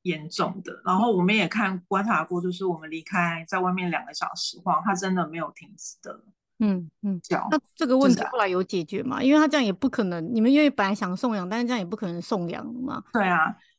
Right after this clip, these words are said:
Speaker 1: 其实那时候的解决方式我觉得是还蛮妙的，就是，呃，中间的经验是我们先去，我寻求，哦，我们那时候就是寻求训练师去咨询，然后就开始，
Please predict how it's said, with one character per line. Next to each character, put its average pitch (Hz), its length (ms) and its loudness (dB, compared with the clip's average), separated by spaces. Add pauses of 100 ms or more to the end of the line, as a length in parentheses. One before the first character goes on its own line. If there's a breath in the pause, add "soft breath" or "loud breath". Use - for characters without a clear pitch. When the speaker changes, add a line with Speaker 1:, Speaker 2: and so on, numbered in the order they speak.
(120)
Speaker 1:
其 - 140 0
实 415 100 4
那 415 100 8
时 349 80 2
候 349 100 6
的 320 60 4
解 202 140 -2
决 196 140 0
方 247 240 2
式 262 100 -6
我 190 160 -2
觉 185 200 -4
得 190 200 -2
是 180 840 -4 (600)
还 196 260 -2
蛮 196 260 4
妙 196 400 2
的， 185 140 -8
就 220 100 -6
是， 311 380 0
呃， 175 340 2 (800)
中 320 220 -2
间 320 220 0
的 254 60 -2
经 277 140 -2
验 233 160 0
是 233 240 -4
我 190 160 -4
们 175 200 -4
先 262 240 0
去， 240 380 -4
我 196 60 -6
寻 220 220 0
求， 240 120 0
哦， - 340 -2
我 214 80 -4
们 220 40 2
那 277 120 4
时 311 100 -2
候 233 80 -2
就 240 80 -8
是 254 80 -4
寻 220 160 -2
求 185 220 -2
训 202 160 -6
练 196 140 -4
师 190 140 -8
去 196 140 -6
咨 180 300 -2
询， 170 260 -6
然 170 100 -2
后 233 220 2
就 233 100 -2
开 214 220 0
始， 165 400 -6